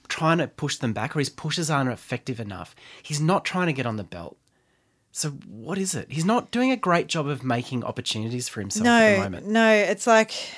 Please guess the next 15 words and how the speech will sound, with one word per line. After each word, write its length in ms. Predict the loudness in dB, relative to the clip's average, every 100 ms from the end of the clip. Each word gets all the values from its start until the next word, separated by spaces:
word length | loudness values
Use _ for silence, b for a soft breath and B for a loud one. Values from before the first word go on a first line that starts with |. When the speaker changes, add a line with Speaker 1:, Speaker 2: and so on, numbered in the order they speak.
| -6
Speaker 2:
well, 180 | 2 4
I 80 | 4
think 160 | 2
he's 120 | 0 -2
trying 320 | 0 2 2
to 60 |
do 140 | 2 0
Oshi 280 | 0 -2 -6
Sumo, 480 | -6 -6 -4 -6 -2
but 240 | -4 -4
kind 200 | -10 -8
of 60 | -6
from 160 | -8 -8
the 100 | -6
side. 640 | -4 -4 -2 -4 -8 -12